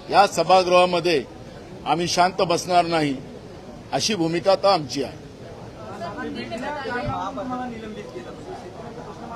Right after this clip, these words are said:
बघा, कारणं काही लावू शकतात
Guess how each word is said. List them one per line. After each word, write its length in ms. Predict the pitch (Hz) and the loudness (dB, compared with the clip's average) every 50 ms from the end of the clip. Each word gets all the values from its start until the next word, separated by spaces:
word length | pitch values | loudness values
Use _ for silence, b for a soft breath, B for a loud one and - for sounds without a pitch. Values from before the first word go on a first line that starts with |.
| 226 220 190 185 180 - - - - - 190 208 226 - 220 214 208 202 - - - - 151 - - - - - - - - - - - - - | -12 -12 -10 -10 -8 -8 -8 -10 -10 -10 -8 -8 -8 -8 -8 -8 -8 -8 -12 -14 -16 -16 -16 -16 -16 -16 -16 -18 -18 -18 -18 -18 -18 -16 -6 -4
बघा, 160 | 180 220 233 | -2 -2 -2
कारणं 520 | 226 - - 165 156 160 170 185 202 220 | -2 0 4 6 8 8 8 8 6 4
काही 320 | 226 - 202 202 226 240 233 | 6 8 8 8 10 10 10
लावू 140 | 220 214 214 | 10 10 10
शकतात 420 | - 208 208 208 190 208 180 | 10 6 6 6 8 6 6